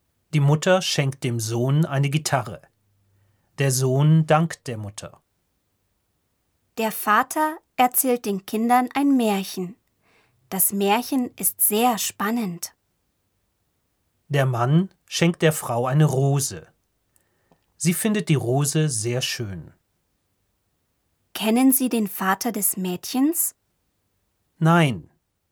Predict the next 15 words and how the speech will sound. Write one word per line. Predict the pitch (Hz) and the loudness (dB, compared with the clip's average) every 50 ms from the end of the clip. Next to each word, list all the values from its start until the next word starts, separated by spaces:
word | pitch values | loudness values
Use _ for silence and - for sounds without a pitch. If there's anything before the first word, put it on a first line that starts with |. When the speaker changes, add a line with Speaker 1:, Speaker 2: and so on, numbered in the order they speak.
| _ - | _ -2
Speaker 1:
aber | 160 151 156 | 0 0 0
ich | 143 - - | 0 -2 -6
kenne | - 151 143 139 131 | -4 -2 -2 -2 -2
die | 123 123 | -4 -2
Mutter | 123 135 170 226 - - 135 104 92 | 0 2 2 2 2 0 -6 -8 -8
des | 95 98 - - | -8 -10 -10 -8
Mädchens. | 107 98 90 82 - - - - - _ _ - - - - - _ _ _ _ _ _ _ _ _ _ _ _ _ _ _ _ _ _ _ _ _ _ _ _ _ _ _ _ _ _ _ _ _ _ _ _ _ _ _ _ _ _ _ _ _ _ _ _ _ _ - | -8 -10 -10 -12 -14 -16 -20 -20 -20 _ _ -20 -20 -20 -20 -20 _ _ _ _ _ _ _ _ _ _ _ _ _ _ _ _ _ _ _ _ _ _ _ _ _ _ _ _ _ _ _ _ _ _ _ _ _ _ _ _ _ _ _ _ _ _ _ _ _ _ -6
Zwei. | - - 123 117 110 107 98 85 - - _ _ _ _ _ _ _ _ _ _ _ _ _ _ _ _ - | -4 -4 -4 -4 -6 -6 -8 -10 -14 -18 _ _ _ _ _ _ _ _ _ _ _ _ _ _ _ _ -4
Speaker 2:
Der | - 226 220 | -2 -2 -2
Kellner | 220 _ - - 240 247 277 294 302 330 320 320 339 - _ _ _ | -2 _ -4 0 2 4 6 6 6 6 4 2 0 -4 _ _ _
bringt | - - 254 247 240 - | -2 2 2 2 4 2
den | 214 214 208 | 2 0 0
Gästen | 196 208 214 240 - - - 269 254 254 247 | 2 0 0 2 0 0 0 -2 -2 -2 -2
die | 254 277 | -2 -4
Speisekarte. | - - - - 233 247 285 285 - 285 285 - - 196 185 185 - - 190 180 185 | -4 -2 0 2 2 2 2 0 -2 -4 -6 -8 -10 -10 -10 -10 -12 -12 -12 -12 -12